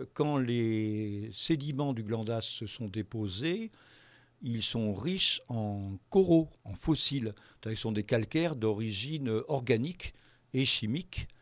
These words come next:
Euh, donc quand on marche sur le sommet du glandas, on peut marcher sur des coraux.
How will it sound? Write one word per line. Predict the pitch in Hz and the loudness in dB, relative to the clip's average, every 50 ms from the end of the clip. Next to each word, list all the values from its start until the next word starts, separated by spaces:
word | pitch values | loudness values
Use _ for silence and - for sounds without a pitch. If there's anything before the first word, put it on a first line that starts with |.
| - - - - - - _ _ _ - | -20 -20 -20 -20 -20 -20 _ _ _ -6
Euh, | 117 107 107 104 104 104 104 104 | -4 -2 -2 0 0 -2 -2 -2
donc | 104 117 135 127 | 0 0 0 2
quand | - 110 104 - | 2 0 0 0
on | 107 107 | 0 0
marche | 127 147 180 180 - - - - | 2 2 2 2 2 0 -2 0
sur | - 120 | -2 -2
le | 104 | -2
sommet | 98 - - 123 120 127 127 | -2 0 0 2 4 4 4
du | 113 113 | 2 2
glandas, | 104 107 104 107 120 170 214 - - - | 0 0 -2 0 0 0 0 2 0 0
on | 131 98 | 0 0
peut | - 117 | 0 2
marcher | 110 127 123 - - 196 | 2 2 0 0 -2 0
sur | - - 143 | 0 0 0
des | 131 143 | -2 0
coraux. | - 151 123 123 135 | 0 0 0 0 -2